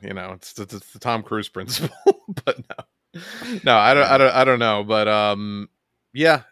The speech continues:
Speaker 1: it, it,
Speaker 2: Uh,
Speaker 1: it's just fascinating. I, I was just, I was just Googling. Apparently, Sound of Freedom, uh, crossed the one hundred million dollar mark at the box office this weekend, which, again,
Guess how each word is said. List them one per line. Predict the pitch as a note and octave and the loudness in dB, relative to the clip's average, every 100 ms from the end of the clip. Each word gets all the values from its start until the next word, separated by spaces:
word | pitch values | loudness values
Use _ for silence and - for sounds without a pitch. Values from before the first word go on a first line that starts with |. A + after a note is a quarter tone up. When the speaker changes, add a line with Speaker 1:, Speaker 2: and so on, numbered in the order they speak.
| - | -6
Speaker 1:
it, | C#3+ | -6
it, | - C#3 B2+ | -4 -6 -6
Speaker 2:
Uh, | |
Speaker 1:
it's | C#3+ - | -8 -4
just | D#3 | -6
fascinating. | - A#2+ A#2 A#2 A2 A2 G#2 | 0 0 0 -4 -4 -6 -2
I, | A#2+ B2+ | 2 4
I | C3 | 4
was | C3 | 0
just, | A#2 - | -6 -6
I | |
was | A#2 A#2 | -6 -6
just | A#2 | -8
Googling. | - A#2 A2 G#2+ | -6 -4 -4 -6
Apparently, | G#2+ A#2 A2 A2 | -6 -6 -4 -6
Sound | - A#2 A2 | -4 -4 -4
of | G#2+ | -6
Freedom, | - A2+ A2 G#2+ G#2+ - _ _ _ _ - | -8 -6 -2 -2 -4 -14 _ _ _ _ -6
uh, | G2 G2+ G2+ - | -2 0 -2 -6
crossed | - A2+ - | -4 -4 -2
the | A2+ | -8
one | G#2+ G2+ B2 D3 | -6 -4 -2 -2
hundred | C3 D3 B2+ A#2+ | -4 -4 -4 -6
million | B2 C3 B2+ A#2 | -4 -4 -4 0
dollar | A2 A2 G#2 G2 G2 - | 2 2 2 -2 -6 -6
mark | G2+ G2 | -4 -4
at | F#2 | -10
the | G2+ | -6
box | G2 G2+ - | -4 -4 -6
office | F#2+ - G2 | -10 -12 -16
this | G2 - | -16 -14
weekend, | G2 F#2 F#2 | -16 -14 -8
which, | A2+ | -6
again, | E3+ D#3 A2 G2+ | 0 2 2 0